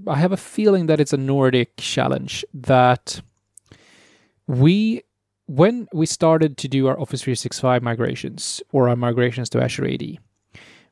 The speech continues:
we were so afraid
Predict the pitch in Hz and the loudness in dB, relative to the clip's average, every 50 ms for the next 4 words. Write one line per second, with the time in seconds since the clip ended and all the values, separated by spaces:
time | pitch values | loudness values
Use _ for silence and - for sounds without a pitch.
0 | _ - 143 123 131 147 160 165 175 180 180 185 190 - - _ _ _ _ _ | _ -4 0 4 4 4 4 4 2 0 0 -2 -2 -4 -6 _ _ _ _ _
1 | _ _ _ _ _ _ - 139 123 135 139 139 135 - - - - - 160 165 | _ _ _ _ _ _ -12 0 2 4 6 6 4 2 -2 -2 0 2 4 4
2 | 180 185 185 190 190 - 139 - - - 143 143 143 143 143 143 143 139 131 | 4 4 4 4 2 0 -4 -6 -4 0 2 2 4 4 2 2 2 0 0